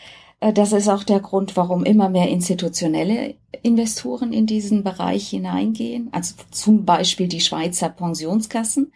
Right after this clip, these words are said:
Wir haben ja alle noch eine Betrie-, ein betriebliches Zwangssparen. Äh, anders als in Deutschland, da fließt viel Geld und die suchen, die kommen immer mehr unter Druck,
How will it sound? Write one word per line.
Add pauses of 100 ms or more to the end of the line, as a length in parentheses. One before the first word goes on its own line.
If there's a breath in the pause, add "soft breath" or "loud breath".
(220 soft breath)
Wir
haben
ja
alle
noch
eine (400 loud breath)
Betrie-,
ein
betriebliches
Zwangssparen. (640 loud breath)
Äh,
anders
als
in
Deutschland,
da
fließt
viel
Geld
und
die
suchen, (140 loud breath)
die
kommen
immer
mehr
unter
Druck,